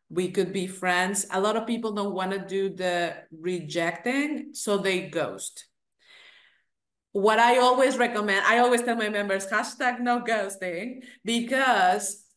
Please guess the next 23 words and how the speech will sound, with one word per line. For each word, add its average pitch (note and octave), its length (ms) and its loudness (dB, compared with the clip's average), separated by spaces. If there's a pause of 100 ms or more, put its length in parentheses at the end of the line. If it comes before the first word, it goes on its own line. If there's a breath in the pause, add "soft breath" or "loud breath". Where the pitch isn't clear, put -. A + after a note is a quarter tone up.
(300)
it A#3 160 2
is, B3 540 2 (640)
uh, G#3+ 180 -2
honestly, C4 380 2
well, G#3+ 340 0 (260)
I A#3 560 0 (760 loud breath)
believe A#3+ 540 2
in A#3+ 140 2
karma, F3 600 -2
I F3+ 120 0
do. F3 440 -4 (300 loud breath)
And G3 380 0
I A3 140 4
also B3 420 0
think A#3 320 -4
that G#3 140 2
if G3+ 160 0
you A#3 80 -4
don't A#3+ 160 -2
want A#3 140 -2
it A#3 120 -8
for A#3 100 -4
yourself, G#3+ 640 -2